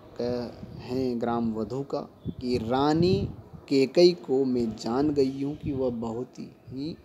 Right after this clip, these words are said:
अज्ञानी है।" मुझे,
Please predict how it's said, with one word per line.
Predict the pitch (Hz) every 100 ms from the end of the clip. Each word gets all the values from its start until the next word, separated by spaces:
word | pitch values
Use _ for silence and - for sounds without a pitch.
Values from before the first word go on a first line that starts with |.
| -
अज्ञानी | 101 92 92 98 113 143 156 110
है।" | 82 - - - - - - - - - - - - - - - - - - -
मुझे, | 117 120 131 127 147 190 -